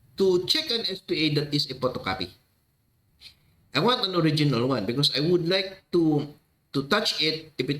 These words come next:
has the dry seal of the notary public. And I would like to check the paper if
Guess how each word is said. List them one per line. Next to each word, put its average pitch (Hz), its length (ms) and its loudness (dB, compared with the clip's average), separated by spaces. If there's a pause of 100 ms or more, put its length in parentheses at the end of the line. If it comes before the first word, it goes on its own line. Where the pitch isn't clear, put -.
has 160 240 0
the 135 400 0
dry 131 240 2
seal 135 560 0
of 131 240 -2
the 131 80 0
notary 120 400 -2
public. 82 400 -6 (540)
And 131 120 2
I - 40 4
would 143 80 2
like 147 240 0
to 143 80 -6
check - 320 0
the 120 80 0
paper 110 400 0
if 127 240 -4